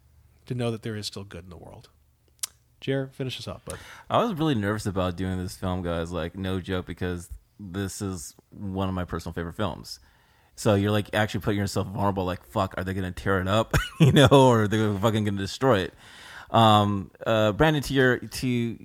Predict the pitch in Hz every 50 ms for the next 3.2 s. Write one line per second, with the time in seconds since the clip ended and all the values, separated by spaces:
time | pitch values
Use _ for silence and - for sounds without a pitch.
0 | 76 - 123 120 120 120 117 113 110 104 104 104 - 117 107 104 101 101 101 107
1 | 104 110 101 101 104 104 101 98 98 98 98 101 95 101 98 101 101 98 95 -
2 | - 98 95 95 92 92 95 95 92 98 92 95 95 98 92 95 95 98 92 95
3 | 92 92 92